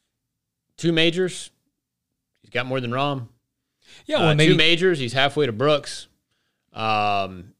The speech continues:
Speaker 2: Halfway
Speaker 1: by the way,
Speaker 2: to
Speaker 1: Jordan Spieth only has three, and we
Speaker 2: Yeah.
Speaker 1: talk about him like he's a deity, which he obviously, uh, he obviously just ran out of holes 'cause he was gonna win, uh, this weekend. Uh,
Speaker 2: Rory
Speaker 1: I
Speaker 2: has
Speaker 1: don't know.
Speaker 2: four,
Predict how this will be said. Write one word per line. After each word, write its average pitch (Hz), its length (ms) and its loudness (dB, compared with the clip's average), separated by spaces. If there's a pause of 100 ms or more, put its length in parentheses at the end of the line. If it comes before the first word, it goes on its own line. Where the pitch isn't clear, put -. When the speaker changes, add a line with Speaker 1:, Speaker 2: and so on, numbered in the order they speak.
(220)
Speaker 2:
Halfway 139 380 -4
Speaker 1:
by 131 100 4
the 139 120 2
way, 139 180 6
Speaker 2:
to 131 80 2
Speaker 1:
Jordan 147 220 2
Spieth 151 340 -2
only 139 160 -4
has 123 220 -4
three, 156 440 0
and 131 100 0
we 110 60 0
Speaker 2:
Yeah. 110 60 -2
Speaker 1:
talk 127 220 -4
about 120 220 -2
him 123 220 -4
like 113 140 -8
he's 120 200 -8
a 110 40 -8
deity, 123 480 -4
which 101 260 -10
he - 300 -14
obviously, 107 760 -2
uh, 92 320 -6
he 107 140 -8
obviously 110 600 -6
just 98 160 -18
ran 104 180 -4
out 92 100 -4
of 85 60 -8
holes 90 260 -8
'cause 98 120 -18
he 110 60 -10
was 95 120 -12
gonna 95 160 -12
win, 85 320 -8 (420)
uh, 92 220 -10
this 87 240 -16
weekend. 85 500 -16
Uh, 127 100 -6
Speaker 2:
Rory 139 180 2
Speaker 1:
I 143 60 2
Speaker 2:
has 143 120 2
Speaker 1:
don't - 60 -8
know. - 20 -10
Speaker 2:
four, 160 320 0